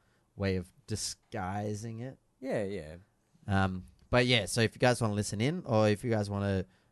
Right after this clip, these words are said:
Speaker 1: know roughly what we're talking about when we discuss this book, I would recommend either you can go to Audible and buy it.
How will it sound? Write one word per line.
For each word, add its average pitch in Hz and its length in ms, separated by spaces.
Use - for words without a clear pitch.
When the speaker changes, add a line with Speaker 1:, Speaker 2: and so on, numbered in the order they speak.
Speaker 1:
know 113 260
roughly 110 360
what 110 180
we're 107 80
talking 104 300
about 104 200
when 107 120
we 104 100
discuss 101 340
this 104 160
book, - 420
I 104 200
would 98 400
recommend 101 640
either 95 480
you 123 80
can 104 80
go 104 100
to 98 80
Audible 117 440
and 107 160
buy 107 220
it. - 100